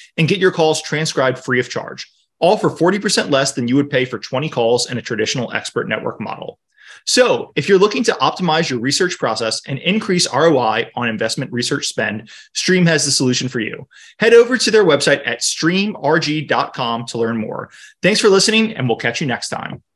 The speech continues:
Guys, we've almost gone an hour. I, we had a lot to talk about. I'm looking through all of my notes and stuff. I think we hit everything I had, but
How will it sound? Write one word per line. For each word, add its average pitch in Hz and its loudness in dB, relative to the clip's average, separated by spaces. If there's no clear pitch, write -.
Guys, 233 4
we've 233 2
almost 285 2
gone 226 2
an 202 0
hour. 196 0
I, 170 0
we 190 -2
had 226 2
a 190 -2
lot 190 4
to - -12
talk 185 -4
about. 190 -4
I'm 160 -4
looking 190 -6
through 185 -4
all 170 4
of 156 0
my 156 -2
notes 165 -2
and 175 -10
stuff. 170 -4
I 143 -6
think 208 -6
we 202 -2
hit 196 0
everything 175 -2
I 170 0
had, 165 0
but 147 -2